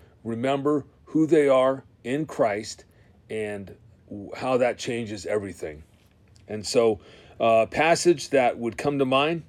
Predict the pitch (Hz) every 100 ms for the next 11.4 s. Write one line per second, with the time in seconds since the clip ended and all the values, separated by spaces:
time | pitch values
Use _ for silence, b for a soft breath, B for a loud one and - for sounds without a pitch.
0 | - 110 110 - 131 127 123 127 120 120
1 | 120 104 120 135 127 120 107 B B B
2 | - 107 107 120 147 160 165 135 - 196
3 | 185 - - b b b b b b b
4 | _ _ - - 120 135 139 - 131 151
5 | 156 139 135 120 - 135 104 85 - _
6 | - - 156 156 175 151 143 - 156 131
7 | 104 87 85 - - 110 120 131 - 135
8 | 135 117 139 135 131 123 113 - 135 131
9 | 113 95 95 127 123 - 120 113 98 117
10 | 123 135 b b b - 120 117 120 127
11 | 120 117 90 82